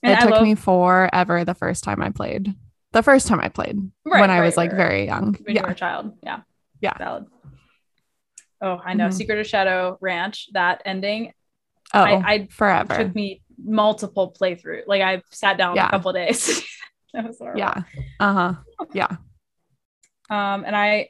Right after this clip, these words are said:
Speaker 1: just, a little note about the, the letter, the l-, little letter at the end. I love that Sally is gonna adopt the dogs. That
Speaker 2: I
Speaker 1: is
Speaker 2: know.
Speaker 1: so cute.
Speaker 2: It's very
Speaker 1: Oh.
Speaker 2: cute. Well, she's considering it.
Speaker 1: Considering, I
Speaker 2: She's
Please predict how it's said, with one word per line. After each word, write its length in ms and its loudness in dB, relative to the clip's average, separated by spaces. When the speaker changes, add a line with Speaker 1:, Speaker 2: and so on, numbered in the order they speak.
Speaker 1:
just, 360 -12
a 60 -10
little 540 -4
note 220 -4
about 340 0
the, 240 -4
the 240 -2
letter, 800 4
the 80 -8
l-, 340 -4
little 240 -4
letter 220 2
at 100 -2
the 80 -4
end. 160 -4
I 80 0
love 280 0
that 180 -4
Sally 760 2
is 200 -2
gonna 240 0
adopt 420 0
the 160 -2
dogs. 1080 2
That 120 0
Speaker 2:
I 60 6
Speaker 1:
is 60 6
Speaker 2:
know. 520 4
Speaker 1:
so 80 -10
cute. 600 2
Speaker 2:
It's 100 -2
very 300 2
Speaker 1:
Oh. 60 -4
Speaker 2:
cute. 340 0
Well, 160 8
she's 240 2
considering 560 -2
it. 220 -10
Speaker 1:
Considering, 420 0
I 60 -4
Speaker 2:
She's 80 2